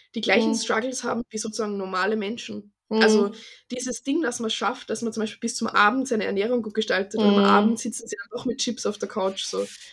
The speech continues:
Speaker 1: Das ist
Speaker 2: Mhm.
Speaker 1: sehr, sehr typisch und da sind wir jetzt nicht ausgenommen davon. Das kenne ich nämlich genauso.
Speaker 2: Ja, ja. Aber in den meisten Fällen ist es halt so, dass so Personen,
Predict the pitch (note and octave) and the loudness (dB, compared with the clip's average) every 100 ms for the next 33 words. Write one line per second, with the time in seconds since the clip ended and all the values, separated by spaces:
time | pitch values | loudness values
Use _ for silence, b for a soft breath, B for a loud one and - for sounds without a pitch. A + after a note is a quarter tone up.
0 | B B B A3 G#3 - G#3 A#3+ A3+ - | B B B 0 2 4 4 4 4 2
1 | A3 G#3+ G#4+ - - G#3+ G3+ G#3+ G#3+ G#3 | -2 0 0 -2 -4 -2 2 2 2 -2
2 | G3+ - A3+ - G3+ F#3 F#3 F#3 F#3+ F#3 | -2 2 2 2 0 0 0 -2 -2 -4
3 | G3+ - G#3+ - G#3 G3+ F#3+ G#3 A3 F#3+ | -6 -10 -2 4 4 6 4 2 2 2
4 | G3+ G3+ - - G#3+ G3+ G3+ G#3 - - | 0 -2 -6 -4 0 2 0 -4 -4 0
5 | G#3 A3 A#3+ B3 G#3+ B3 B3+ B3+ C4 A#3 | 2 4 2 2 2 2 0 0 0 0
6 | A3+ G#3+ G3+ G3 G3 G#3+ A3+ B3 G#3 G#3 | -2 -4 -2 -2 0 0 2 0 0 -2
7 | - G#3+ A3 A#3 A#3 A3+ G#3 G#3+ A3+ A#3 | 0 0 2 0 0 0 2 2 4 4
8 | A#3 B3 B3+ | 4 4 0